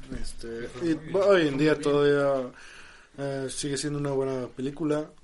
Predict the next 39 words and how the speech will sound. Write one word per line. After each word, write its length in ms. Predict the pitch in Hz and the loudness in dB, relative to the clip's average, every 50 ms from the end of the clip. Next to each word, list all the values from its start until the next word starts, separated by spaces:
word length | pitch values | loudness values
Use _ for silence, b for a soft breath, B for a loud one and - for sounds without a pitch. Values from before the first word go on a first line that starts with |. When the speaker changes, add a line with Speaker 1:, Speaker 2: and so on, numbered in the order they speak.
| - - 143 | -16 -14 -12
Speaker 1:
muchos 340 | 131 127 123 120 - - - | -12 -10 -10 -10 -10 -12 -10
todavía 300 | - 127 123 123 123 120 | -8 -6 -6 -6 -6 -8
siguen 300 | - - 127 127 127 123 120 | -8 -8 -8 -8 -8 -8 -10
recomendándola 880 | 117 113 - 113 113 113 117 120 123 127 131 139 147 160 160 170 190 190 - - - | -12 -12 -14 -14 -14 -12 -12 -10 -10 -6 -4 -2 0 0 0 -2 -4 -6 -14 -14 -12
y, 520 | 139 127 120 117 117 113 113 113 113 113 | -10 -8 -8 -8 -8 -10 -10 -12 -14 -14
pues, 220 | - - - - - | -16 -14 -10 -6 -6
es 120 | 196 196 | -6 -4
buena 320 | 190 208 233 269 247 175 135 | -2 0 0 0 0 -2 -2
para 160 | 143 131 123 | -2 -4 -4
pasar 240 | - 120 - 135 131 | -4 -6 -4 -2 -2
el 100 | 131 131 | -2 -2
rato. 420 | 123 123 135 135 131 - 123 117 - - - - - - | -2 -4 -4 -4 -6 -8 -12 -12 -14 -16 -18 -20 -18 -14
Speaker 2:
Claro. 280 | - 123 123 - - - - - B B B B B B B B B B B B B B - - - - - - - | -12 -12 -12 -12 -14 -16 -16 -16 B B B B B B B B B B B B B B -20 -20 -20 -20 -20 -20 -16
Claro, 200 | - 131 120 117 113 110 107 - - - - | -14 -12 -12 -12 -12 -14 -14 -18 -20 -16 -14
como 320 | 135 127 113 110 110 113 117 | -12 -12 -10 -12 -12 -14 -10
ya 120 | 117 139 143 | -8 -6 -6
lo 100 | 147 139 | -6 -6
consideran 400 | 143 143 131 - 131 127 131 127 | -8 -10 -10 -10 -10 -10 -10 -10
como, 460 | - 127 117 117 113 110 113 110 110 107 - _ _ _ _ - | -10 -10 -12 -10 -12 -12 -12 -14 -16 -18 -20 _ _ _ _ -18
se 120 | - 123 | -16 -14
podría 240 | 117 117 123 127 131 | -12 -10 -10 -10 -10
decir, 180 | 131 123 131 131 | -10 -10 -10 -10
un 100 | 131 131 | -10 -10
clásico. 480 | 123 135 139 139 139 151 151 147 170 | -10 -10 -8 -8 -10 -10 -14 -14 -12
Speaker 3:
Un 80 | 160 156 | -12 -10
clásico 480 | 156 160 151 151 151 - 165 156 - 139 | -8 -6 -6 -6 -8 -10 -12 -12 -10 -10
de 200 | 131 - 123 120 | -10 -10 -12 -10
Speaker 2:
Un 60 | 147 | -8
clásico 260 | 151 208 208 202 202 | -4 -4 -2 -2 -2
no 80 | 190 185 | -2 -2
tan 80 | 180 180 | -4 -4
Speaker 3:
DreamWorks. 200 | 190 185 170 - | -4 -4 -4 -4
Speaker 2:
conocido, 440 | 143 135 131 127 - 165 185 196 180 - | -6 -6 -6 -8 -8 -8 -8 -8 -8 -10
pero 180 | 135 127 123 120 | -12 -12 -12 -12
un 80 | 117 | -12
clásico. 400 | 117 120 113 107 107 104 95 - - | -12 -14 -14 -14 -16 -18 -20 -20 -20
Speaker 3:
Pero 180 | 135 135 127 127 | -20 -18 -18 -18
un 40 | - | -20
clásico, 340 | - 120 113 - - - | -20 -20 -20 -20 -20 -20